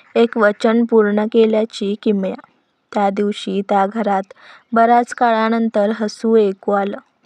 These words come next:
एक रिकामी जागा भरली, एक नातं पुन्हा बांधलं गेलं आणि मीराचं शेवटचं वचन खरंच फुलासारखं जिवंत राहिलं.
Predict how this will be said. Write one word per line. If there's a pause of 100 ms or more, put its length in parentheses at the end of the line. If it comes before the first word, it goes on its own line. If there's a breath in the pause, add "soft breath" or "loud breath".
(460 soft breath)
एक
रिकामी
जागा
भरली, (560)
एक
नातं (120)
पुन्हा
बांधलं
गेलं (600 loud breath)
आणि
मीराचं
शेवटचं
वचन (640 soft breath)
खरंच
फुलासारखं
जिवंत
राहिलं.